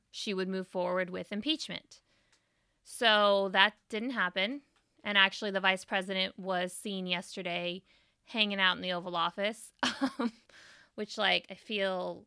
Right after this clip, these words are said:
like this is a, a episode of Dallas or some, you know, daytime soap opera because, you know, they were chanting, I think it was, like, "Hang Pence" or something like that. So, okay. Um, but that didn't happen. Twenty-fifth Amendment didn't happen. And just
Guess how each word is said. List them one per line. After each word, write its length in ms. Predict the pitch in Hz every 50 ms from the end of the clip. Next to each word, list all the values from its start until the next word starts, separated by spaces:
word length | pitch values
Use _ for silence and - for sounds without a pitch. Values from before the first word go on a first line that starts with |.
| _
like 280 | - 170 170 170 175 _
this 200 | 185 180 - -
is 180 | 190 170 160 170
a, 420 | 170 165 160 165 165 165 - - - - _ _ -
a 280 | - - - - -
episode 380 | - 175 - 196 - - 190 180
of 100 | 165 165
Dallas 580 | - 180 170 170 170 170 165 165 - - - -
or 120 | - 180 175
some, 460 | - - 190 170 170 170 170 165 165 -
you 120 | 202 185
know, 160 | 175 170 160
daytime 480 | 160 156 180 175 170 - - 170 160 165
soap 240 | - - 175 156 -
opera 360 | 160 160 - - 170 175 - 202
because, 400 | 180 175 - 180 170 165 165 170 - - - - - - - _ _ _ _
you 120 | _ 220 190
know, 120 | 185 170
they 160 | 170 185 180
were 220 | 175 175 190 190 185
chanting, 800 | 180 - 208 185 175 180 - - 175 175 175 170 170 170 165 -
I 40 | -
think 240 | - - 185 175 -
it 80 | -
was, 220 | 180 170 170 170 -
like, 180 | 170 160 165
"Hang 380 | - - - 190 180 175 180 175
Pence" 540 | - - 185 170 170 170 180 - - - -
or 280 | 170 160 160 165 170
something 340 | - - 202 180 175 196 190
like 160 | 214 247 269
that. 200 | - 349 392 381 -
So, 360 | - - 233 208 185 180 185 - - - _ _ _ _ -
okay. 380 | 311 - 294 208 220 226 - _ _ - - _ _ _
Um, 640 | 240 233 233 226 226 220 214 214 208 208 208 208 - _
but 100 | - 214
that 140 | 233 226 226
didn't 160 | 226 294 311
happen. 360 | 277 208 196 202 220 226 269 262
Twenty-fifth 420 | - 226 208 208 208 - 208 -
Amendment 360 | 214 208 202 196 196 196 196
didn't 180 | 196 190 190 208
happen. 280 | 196 175 175 - 196
And 120 | 196 196 214
just 160 | 285 339